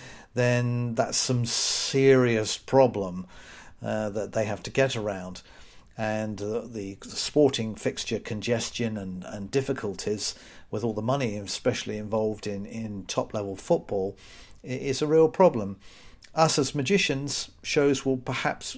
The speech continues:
gradually, as people get the confidence to feel that they can have events again, then hopefully those, those will come back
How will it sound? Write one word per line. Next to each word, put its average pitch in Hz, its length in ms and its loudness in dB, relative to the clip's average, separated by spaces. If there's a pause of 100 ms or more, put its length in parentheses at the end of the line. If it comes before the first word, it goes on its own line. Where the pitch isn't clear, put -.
(120)
gradually, 131 800 2
as 123 140 -2
people 117 220 -6
get 110 180 0
the - 60 -18
confidence 127 760 -2
to 120 100 -4
feel 123 300 4
that 117 120 0
they 107 120 -4
can 101 160 -4
have 123 320 0
events 120 500 -4
again, 127 360 -2 (920)
then 131 200 6
hopefully 135 380 2
those, 117 340 4
those 117 260 4
will 110 120 -4
come 117 240 -2
back 110 260 0